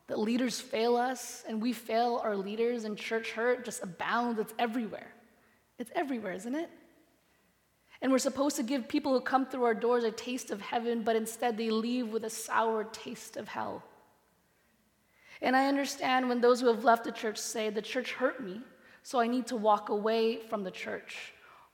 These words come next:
Or I've also heard this, "The church hurt me, so it cannot heal me."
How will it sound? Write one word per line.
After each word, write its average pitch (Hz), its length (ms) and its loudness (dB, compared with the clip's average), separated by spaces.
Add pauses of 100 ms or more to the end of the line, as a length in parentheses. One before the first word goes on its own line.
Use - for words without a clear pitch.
Or 240 360 6
I've 226 200 4
also 247 220 0
heard 220 220 -4
this, 254 220 2
"The 220 120 -6
church 214 280 -4
hurt 269 240 -2
me, 226 100 -4
so 226 140 -8
it 208 220 -6
cannot 233 440 0
heal 220 140 0
me." - 220 -10